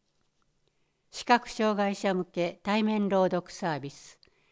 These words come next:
利用には事前の申し込みが必要です。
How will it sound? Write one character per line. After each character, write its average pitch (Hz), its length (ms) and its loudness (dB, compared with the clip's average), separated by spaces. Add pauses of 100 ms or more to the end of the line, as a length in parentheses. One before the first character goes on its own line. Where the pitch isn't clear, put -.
(300)
利 208 160 4
用 226 180 6
に 196 180 2
は 139 260 0
事 175 200 -6
前 233 160 4
の 214 180 4 (200)
申 208 60 -6
し - 100 -12
込 208 120 2
み 196 120 4
が 185 120 0
必 - 320 -6
要 156 160 0
で 151 140 -8
す。 - 200 -20